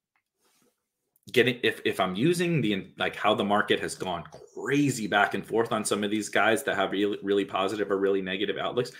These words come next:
think Ja'Marr Chase might fall a lot. You're definitely gonna get the cheapest Ja'Marr Chase of the offseason now over the course, you know, leading into,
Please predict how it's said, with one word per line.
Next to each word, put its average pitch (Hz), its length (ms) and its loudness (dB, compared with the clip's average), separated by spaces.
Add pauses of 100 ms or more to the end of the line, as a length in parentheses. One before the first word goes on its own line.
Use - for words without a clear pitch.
(160)
think 156 140 -4
Ja'Marr 101 280 2
Chase 98 220 2
might 82 240 -8
fall 76 280 -4
a 82 80 -2
lot. 78 580 -8 (320)
You're 92 120 -2
definitely 117 260 4
gonna 135 140 2
get 113 120 4
the 101 80 -2
cheapest - 400 -6
Ja'Marr 90 220 -6
Chase 85 260 -4
of 82 80 -6
the 78 60 -6
offseason 76 580 -8 (720)
now 85 440 -12
over 85 180 -2
the 80 60 0
course, - 380 -4
you 85 80 -10
know, 82 80 -6
leading 87 320 -2
into, 85 380 -4